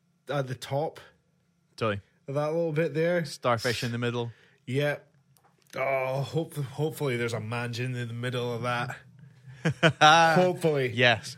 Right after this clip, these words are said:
Speaker 1: Hopefully.
Speaker 2: We all know that's the first place we're going.
Speaker 1: Oh, yeah.
Speaker 2: There's so many sites I wanna see in there.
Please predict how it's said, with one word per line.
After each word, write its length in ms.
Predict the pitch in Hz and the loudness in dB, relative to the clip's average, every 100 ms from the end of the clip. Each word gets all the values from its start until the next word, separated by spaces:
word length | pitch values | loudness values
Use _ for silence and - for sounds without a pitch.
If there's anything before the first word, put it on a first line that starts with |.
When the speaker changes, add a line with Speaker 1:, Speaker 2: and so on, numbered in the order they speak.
| - | -8
Speaker 1:
Hopefully. 440 | 165 156 151 135 120 | -4 -4 -4 -4 0
Speaker 2:
We 120 | 170 | 4
all 140 | 180 | 4
know 200 | 180 170 | 4 4
that's 220 | 147 139 | 4 2
the 80 | - | 0
first 260 | - 135 - | 0 0 2
place 220 | 127 113 | -2 -2
we're 80 | 117 | -4
going. 300 | 110 98 101 139 | -2 -2 -4 0
Speaker 1:
Oh, 160 | 277 | 2
yeah. 260 | 170 98 92 - 131 - - | 2 -4 -8 -10 -14 -18 -10
Speaker 2:
There's 240 | 139 123 | -4 -4
so 160 | - 175 | 0 0
many 220 | 151 131 | 2 0
sites 320 | 107 135 110 | 2 2 2
I 40 | 113 | -4
wanna 200 | 113 113 | -4 -6
see 240 | 104 120 | -6 -4
in 120 | 110 107 | -4 -2
there. 220 | 104 | -4